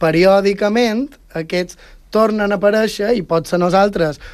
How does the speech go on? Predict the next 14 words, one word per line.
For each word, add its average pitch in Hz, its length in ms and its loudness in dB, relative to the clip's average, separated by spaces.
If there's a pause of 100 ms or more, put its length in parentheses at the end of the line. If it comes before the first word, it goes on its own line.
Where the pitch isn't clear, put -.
abans 175 440 -2
de 185 80 0
veure 190 380 2 (180)
el, 143 140 -6 (260)
el 143 140 -8 (100)
Nosferatu 151 800 0 (320)
de, 156 160 -2 (160)
dels 165 200 -2
anys 165 220 -4
trenta, 196 560 0
havíem 156 380 -8
vist 185 400 0 (260)
alguna 156 320 -4
pel·lícula 165 320 -2